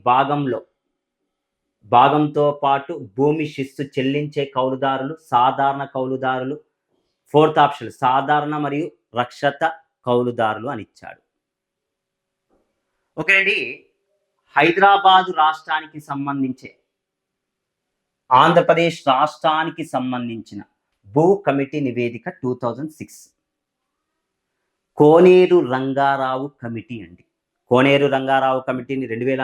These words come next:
నాలుగులో నియమిస్తే తన యొక్క రిపోర్టును రెండు వేల ఆరవ సంవత్సరంలో ఇవ్వటం జరిగింది. టూ థౌజండ్ సిక్స్లో ఇవ్వటం జరిగింది తన రిపోర్టును. ఈ రిపోర్ట్ ప్రకారం తాను సాధారణ మరియు రక్షిత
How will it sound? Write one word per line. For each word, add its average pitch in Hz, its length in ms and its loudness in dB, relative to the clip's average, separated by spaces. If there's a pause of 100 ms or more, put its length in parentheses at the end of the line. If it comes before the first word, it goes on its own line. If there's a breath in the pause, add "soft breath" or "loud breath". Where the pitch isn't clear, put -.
నాలుగులో 135 420 -4
నియమిస్తే 135 460 -4 (640)
తన 135 120 4
యొక్క 139 280 -2
రిపోర్టును 151 640 -2 (420)
రెండు 135 220 0
వేల 156 220 0 (220)
ఆరవ 175 320 2
సంవత్సరంలో 156 640 -10
ఇవ్వటం 123 360 -8
జరిగింది. 98 420 -16 (440)
టూ 127 120 0
థౌజండ్ 139 440 0 (360)
సిక్స్లో 156 420 -2
ఇవ్వటం 135 400 -4
జరిగింది 123 320 -6
తన 120 220 -4
రిపోర్టును. - 480 -14 (280)
ఈ 135 80 2
రిపోర్ట్ 175 400 2
ప్రకారం 156 420 -4
తాను 131 320 -6 (1080)
సాధారణ 160 920 2 (200)
మరియు 131 380 -4
రక్షిత 160 540 -6